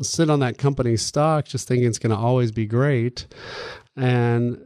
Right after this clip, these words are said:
then it, j-, you know, dives down, and then they're getting close to retirement, and now all of a sudden they don't have all that money. And so we all know you're supposed to diversify,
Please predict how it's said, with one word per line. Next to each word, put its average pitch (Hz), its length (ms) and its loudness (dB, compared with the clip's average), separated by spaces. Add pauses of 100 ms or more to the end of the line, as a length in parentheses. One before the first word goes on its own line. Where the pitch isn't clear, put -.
(120)
then 131 260 2
it, 123 320 0
j-, 151 220 -6
you 131 120 4
know, 101 120 0
dives 117 520 2
down, 123 540 2
and 131 220 2
then 120 140 4
they're 120 120 2
getting 117 220 0
close 123 240 0
to 113 100 -4
retirement, 120 600 2
and 120 100 2
now 123 160 2
all 123 60 0
of 113 80 -6
a - 20 -12
sudden 113 140 -2
they 113 80 2
don't 113 180 -2
have 110 220 2
all 107 100 2
that 107 180 0
money. 117 380 2
And 110 180 2
so 135 280 2 (100)
we 160 240 4
all 165 160 6
know 139 160 6
you're 139 160 4
supposed 127 240 -2
to 120 60 -4
diversify, 131 720 2